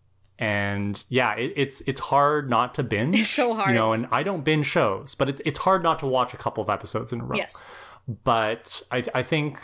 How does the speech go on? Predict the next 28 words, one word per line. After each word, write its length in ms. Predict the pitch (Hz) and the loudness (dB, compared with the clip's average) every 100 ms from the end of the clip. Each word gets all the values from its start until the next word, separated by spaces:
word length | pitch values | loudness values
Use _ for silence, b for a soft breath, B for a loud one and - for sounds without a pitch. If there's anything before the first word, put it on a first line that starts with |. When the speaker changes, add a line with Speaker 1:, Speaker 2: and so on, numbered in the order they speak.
| - | -4
Speaker 1:
you 80 | 113 | -2
know, 140 | 101 | 0
going 340 | 95 139 151 156 | 2 2 2 0
through 260 | - 135 | 2 2
one 200 | 120 117 | 4 4
episode 340 | 113 - 120 104 | 2 -2 -2 0
a 40 | |
week, 420 | 101 107 104 - - | 0 0 0 -4 -8
it 180 | 127 - - - | -8 -8 -20 -2
gives 260 | 151 143 147 | 2 2 2
us 200 | 143 143 | 0 0
that 180 | 127 | -4
time, 540 | - 113 101 95 92 - - | -2 -2 -2 -2 -8 -10 -2
like 180 | 120 117 | -2 0
we 120 | 120 | -2
said, 340 | - 92 101 | -2 -6 -4
to 80 | 117 | -8
do 240 | 98 127 | -2 0
that 240 | 131 120 120 | 2 0 -2
deep 240 | 107 101 | -6 -4
dive. 500 | 101 92 107 143 156 - | -2 0 0 -2 -4 -4
And 300 | 117 107 101 B B B B B | -4 -2 -4 B B B B B
for 240 | - 160 | -4 0
me, 320 | 143 156 160 135 | 2 2 2 2
the 160 | 120 | 0
experience 600 | 113 - 160 156 139 131 | -2 -4 -2 0 0 -2
here 420 | - 117 110 113 - | 0 2 2 0 -2
isn't 420 | 131 131 117 - | -2 0 -2 -4